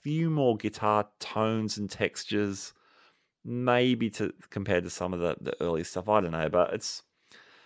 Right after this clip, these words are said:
any of the catalog's good. Any of the catalog's good. But this album, um, three songs I chose, just, I'll bang through them and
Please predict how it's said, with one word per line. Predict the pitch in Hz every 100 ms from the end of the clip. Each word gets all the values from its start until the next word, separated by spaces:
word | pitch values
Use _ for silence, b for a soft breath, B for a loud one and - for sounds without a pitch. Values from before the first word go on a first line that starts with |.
| b _ _ _ -
any | 151 165
of | 135
the | 113
catalog's | 110 98 95 90 82
good. | - 82 69 76 -
Any | 98 107
of | 95
the |
catalog's | - 87 87 82
good. | - 95
But | 95 104
this | 127
album, | 123 107 104 98 95 B B B -
um, | 98 101 101 101 95 _
three | - 180 220
songs | - 175 151
I |
chose, | 139 - 120 120 117 117 - - _ _ _ _ -
just, | 120 113 - - _ _ -
I'll | 90 113 - _ _ - -
bang | 127 123
through | 113 110
them | 107
and | 101 95